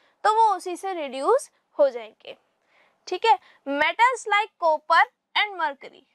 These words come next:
metals like copper and mercury are comparatively more reactive as compare to gold and silver,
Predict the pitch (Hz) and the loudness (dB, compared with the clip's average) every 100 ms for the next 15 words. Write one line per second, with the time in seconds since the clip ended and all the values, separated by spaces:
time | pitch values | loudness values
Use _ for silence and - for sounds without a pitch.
0 | _ _ _ _ _ _ _ _ _ _ | _ _ _ _ _ _ _ _ _ _
1 | _ _ _ _ _ _ _ _ _ _ | _ _ _ _ _ _ _ _ _ _
2 | _ - 269 254 254 285 - 277 330 440 | _ -2 -2 -2 -4 -6 -4 -2 -2 -2
3 | - 262 254 392 392 320 277 247 - 233 | -2 -2 0 -2 -2 -6 -12 -12 -12 -8
4 | 311 415 - 294 392 415 _ _ _ 302 | -6 -6 0 2 2 -4 _ _ _ -4
5 | 320 311 359 415 403 427 392 427 403 311 | -4 -2 2 2 0 -10 -8 -12 -12 -6
6 | 339 427 466 381 349 330 _ 262 262 415 | 0 2 2 -2 -6 -8 _ -2 -2 -2
7 | 440 _ _ _ _ _ _ _ _ - | -8 _ _ _ _ _ _ _ _ -4
8 | 330 - 349 311 294 302 311 302 359 254 | -2 -4 -6 -6 -2 -2 -2 -4 -12 -4
9 | 269 285 415 - _ _ _ _ _ _ | 0 2 2 0 _ _ _ _ _ _
10 | _ _ _ _ - 392 523 - 587 466 | _ _ _ _ -4 -4 -6 -2 0 0
11 | 214 | -6